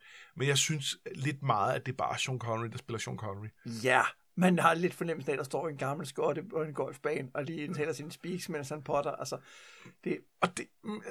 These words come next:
Speaker 1: og det er ligesom, det er så bare sådan, det, det, det er en feature i Sean Connery.
Speaker 2: Ja.
Speaker 1: Men jeg, jeg, jeg tror, at hvor jeg, hvor jeg dengang tænkte, at han er jo den største skuespiller nogensinde, så tror jeg i dag, jeg tænker, hvad er det egentlig, han har spillet med i, som er rigtig fedt?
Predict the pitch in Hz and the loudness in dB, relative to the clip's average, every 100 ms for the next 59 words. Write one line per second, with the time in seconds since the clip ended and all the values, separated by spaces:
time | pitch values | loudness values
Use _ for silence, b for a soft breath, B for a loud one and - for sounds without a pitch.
0 | - - 180 233 220 214 254 220 202 226 | -2 0 2 2 4 4 4 2 0 2
1 | 180 220 185 156 208 185 214 196 202 185 | 6 6 8 6 6 4 2 2 2 0
2 | 185 196 185 202 180 - 202 180 185 131 | -2 -4 0 2 2 2 -2 2 2 2
3 | 131 117 120 120 123 B B B B B | 0 2 2 2 -2 B B B B B
4 | 147 170 - 107 160 - 131 - - 190 | 6 6 6 4 2 2 -2 -2 2 2
5 | 180 - 156 147 147 135 - 131 135 131 | 2 0 -2 2 4 2 -2 -2 -2 0
6 | 180 180 156 - - 139 127 143 - - | -2 0 -2 -4 -6 -4 -4 -4 -8 -6
7 | 127 143 139 117 117 - 123 - - 143 | -2 2 2 0 -2 0 0 0 -8 -10
8 | 139 131 120 117 127 117 120 b b b | -4 -2 0 -2 -6 -6 -8 b b b
9 | b b 135 - 156 58 - - - - | b b -6 0 2 4 2 -2 -2 -2
10 | 139 127 123 b b b b _ _ _ | 0 0 -2 b b b b _ _ _
11 | _ _ _ _ - 160 147 160 175 156 | _ _ _ _ 2 4 4 2 0 -2
12 | 156 135 131 131 120 123 143 - 151 139 | -2 -2 -2 0 0 0 -2 -2 -4 -4
13 | 127 - 131 214 - | -6 -8 -6 -6 -6